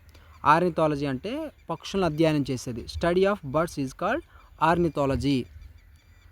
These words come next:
నెక్స్ట్ మైకాలజీ గురించి చెప్పాను. So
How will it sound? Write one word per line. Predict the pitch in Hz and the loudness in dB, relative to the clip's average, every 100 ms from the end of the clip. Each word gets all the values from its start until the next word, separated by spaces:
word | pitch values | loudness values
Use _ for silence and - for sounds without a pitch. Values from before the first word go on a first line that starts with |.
| - - 175 | -20 -6 -4
నెక్స్ట్ | - 214 170 | 0 0 2
మైకాలజీ | 170 175 190 180 180 | 2 4 2 4 4
గురించి | 175 160 165 | 2 0 -4
చెప్పాను. | - 156 185 269 - - - - - - | -4 -4 -2 -4 -10 -20 -20 -20 -20 -20
So | - | -4